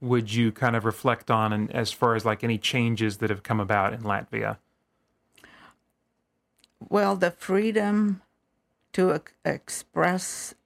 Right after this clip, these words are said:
Speaker 2: and knowing, um,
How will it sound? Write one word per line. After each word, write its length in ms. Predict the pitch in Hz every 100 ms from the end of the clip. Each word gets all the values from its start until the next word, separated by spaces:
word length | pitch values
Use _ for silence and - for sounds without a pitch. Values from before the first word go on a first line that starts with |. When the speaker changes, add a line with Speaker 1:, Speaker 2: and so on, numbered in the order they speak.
| _
Speaker 2:
and 840 | - 185 180 180 175 165 - 175 170
knowing, 640 | 175 175 190 208 214 202 - _ - - - _ _
um, 460 | 165 165 156 156 -